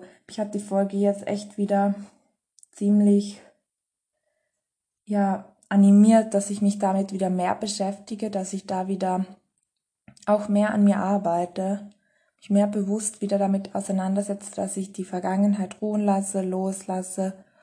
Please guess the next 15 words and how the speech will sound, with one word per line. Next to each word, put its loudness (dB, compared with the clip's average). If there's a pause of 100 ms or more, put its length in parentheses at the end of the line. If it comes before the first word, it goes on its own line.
(280)
in -4
der -2
Gegenwart 2
lebe -4 (800)
und -8 (600)
Zukunftsvisionen -10 (500)
schmiede. -4 (1160)
Und 6 (420)
damit 2
werde 6
ich, -10
glaub 0
ich, -6
jetzt -8
auch -8